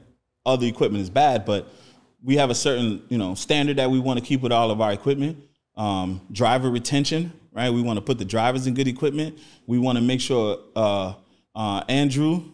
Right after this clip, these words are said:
Drew's job is easy. Drew is our maintenance guy, <laughs> right? He gets the calls at two in the morning, "Hey, I broke down," right? We wanna make sure Drew's job's easy, and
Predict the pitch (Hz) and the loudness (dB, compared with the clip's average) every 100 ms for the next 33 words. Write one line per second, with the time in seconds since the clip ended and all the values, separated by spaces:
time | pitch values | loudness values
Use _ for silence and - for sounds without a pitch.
0 | - 113 139 143 110 131 139 147 135 147 | -10 0 2 2 2 4 4 2 -2 -4
1 | 160 165 180 - - - 120 135 135 113 | -2 -4 -6 -12 -20 -4 2 4 4 2
2 | 120 110 113 143 156 143 151 156 180 - | 0 2 2 2 0 -2 0 0 -2 -8
3 | _ - - - - 156 - - 165 156 | _ -20 -20 -4 0 0 0 0 2 4
4 | 160 139 - 143 147 135 131 175 156 143 | 2 0 2 2 4 0 2 4 4 4
5 | 139 151 151 147 139 117 123 139 143 139 | 4 4 4 4 4 4 4 4 4 6
6 | 160 208 - - - 117 143 190 - - | 4 2 -4 -20 -6 2 2 2 -2 -20
7 | _ 123 135 131 139 139 143 117 151 151 | _ -2 4 6 4 4 0 2 2 4
8 | 139 143 147 156 165 160 165 127 127 113 | 4 2 2 0 0 0 0 0 2 0
9 | 104 | -4